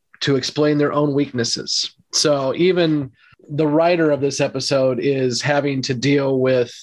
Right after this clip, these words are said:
folks who are trying to get one up on other people, but again, placing the blame, trying to get people to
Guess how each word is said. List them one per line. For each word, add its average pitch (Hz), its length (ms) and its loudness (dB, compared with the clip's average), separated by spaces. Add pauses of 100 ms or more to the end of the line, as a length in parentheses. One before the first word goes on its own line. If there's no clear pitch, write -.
(140)
folks - 580 -2
who 139 240 2
are 120 440 2 (320)
trying 202 460 4
to 170 120 -2
get 165 280 2 (360)
one 165 400 2
up 160 220 2
on 131 440 -2 (360)
other 175 240 2
people, 131 340 0
but 131 160 0
again, 131 260 0
placing 156 500 0
the 147 80 0
blame, 135 520 0
trying 147 320 0
to 143 80 2
get 131 220 -2
people 139 320 0
to 135 340 0